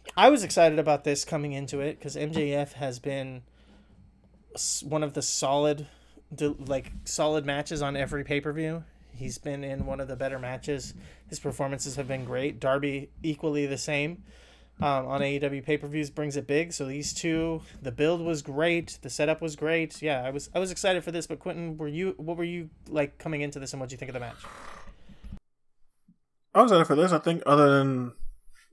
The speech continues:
Speaker 2: Punk Kingston, which, you know, just came out of nowhere and, like, stole everyone's hearts, I think this was the mo-, the match I was most looking forward to. I thought this was, I thought this was great. Honestly, I thought, I thought the ma-, I thought the match was really awesome.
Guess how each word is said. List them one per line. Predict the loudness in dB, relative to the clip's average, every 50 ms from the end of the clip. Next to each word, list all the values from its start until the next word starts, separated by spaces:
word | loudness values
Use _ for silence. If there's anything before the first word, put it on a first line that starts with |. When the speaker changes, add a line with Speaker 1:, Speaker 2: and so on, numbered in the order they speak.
| _ _ _
Speaker 2:
Punk | 4 4 4 4 4 -2 -4
Kingston, | 0 2 2 2 2 0 -2 -4 -4 -4
which, | -2 -2 -2 -2 -2 -4 -6 -6 -8 -16 -20 -20 -20 _ _ -20 -20 -20 _ _ _ _
you | -2 0
know, | 2 4 2
just | 2 2 4
came | 6 8
out | 8 8
of | 8 6
nowhere | 4 6 6 8 8 8 6 4 2 0 -4 -4
and, | -6 -6
like, | -6 -6 -6 -6 -6
stole | 2 6 6 8 8
everyone's | 6 4 2 0 -2 -2
hearts, | 4 6 8 8 8 6 2 -2 -6
I | -6
think | -4 -2 -2 -2 -2 -4 -8 _ _ _
this | -2 0 2 2
was | 2 2
the | 2 2
mo-, | 2 4 2 2
the | 2 2 2 2 2 2
match | 2 2 0 0 0 2
I | 2
was | 4 4 4 4 2 2 0 -2 -4 -6 _ -20 -20 -20 -20 -20 -20 -20 _ _ _ _ _ -20 _ _ _
most | 6 6 8 8
looking | 6 4 4 0
forward | 2 6 8 8 8 8
to. | 8 8 6
I | 8
thought | 8 6 6
this | 6 4 4
was, | 2 0 0 2 8
I | 10
thought | 12 12
this | 12 10 8 6
was | 2 0
great. | 0 0 0 0 0 0 -2 -6 _ _ _ _ _ _ _ _ _ _ _ _ _
Honestly, | 4 4 6 4 4
I | 4
thought, | 4 4 6
I | 8
thought | 8 8 10
the | 8 6
ma-, | 6 6 4
I | 4
thought | 2 2 2
the | 4
match | 6 10 10 10 10 8
was | 8 8
really | 10 10 10 8
awesome. | 8 8 8 6 6 4 0 -2 -6 -10 -14